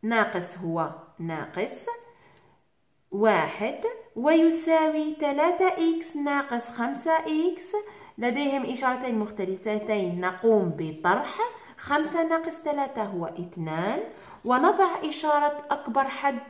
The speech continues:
الذي هو خمسة، نقوم بوضع إشارة ناقص.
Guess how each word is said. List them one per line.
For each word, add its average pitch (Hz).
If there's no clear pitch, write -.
الذي 262
هو 247
خمسة، 247
نقوم 240
بوضع 208
إشارة 180
ناقص. 190